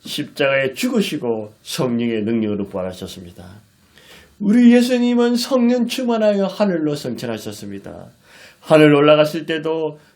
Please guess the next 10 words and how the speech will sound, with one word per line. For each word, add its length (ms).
"너희도 580
성령을 480
받아라. 640
성령을 500
받아서 520
나의 360
증인이 440
되라"고 640
예수님이 480
말씀하셨습니다. 1120